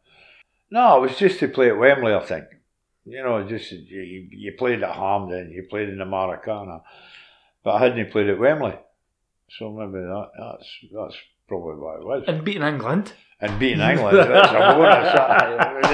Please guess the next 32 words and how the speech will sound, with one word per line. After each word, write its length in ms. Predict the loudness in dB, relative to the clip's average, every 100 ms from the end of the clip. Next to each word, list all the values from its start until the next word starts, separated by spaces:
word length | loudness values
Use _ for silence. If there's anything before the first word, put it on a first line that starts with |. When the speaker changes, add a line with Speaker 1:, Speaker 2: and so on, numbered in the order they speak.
| 0
Speaker 1:
They 80 |
beat 80 | 0
us 180 | 2 2
a 80 | 2
couple 240 | 0 0 -2
of 120 | -4
times 240 | -4 -4 -6
and 140 | -4
all, 200 | -2 -2
but 160 | -4 -8 -12 -10
I 40 |
got 260 | -6 -4 -4
my 180 | -4 -6
own 140 | -4
back, 240 | -2 -2 -4
didn't 220 | -10 -10
I? 160 | -12 -14 _ _ _ -14
That 160 | -10
was 140 | -10 -12
good. 180 | -18 _ _ _ _ _ -6
Speaker 2:
Yeah, 100 | -2
how 60 | 0
many 160 | 0
caps 340 | 2 2 2 -2
did 140 | -8
you 60 | -4
get 120 | -4
for 80 | -4
Scotland? 420 | -4 -4 -4 -6 -14 _ _ _ _
Speaker 1:
Twenty-two, 640 | -4 -2 -2 -6 -4 2 4
I 240 | 4 2
think. 120 | -4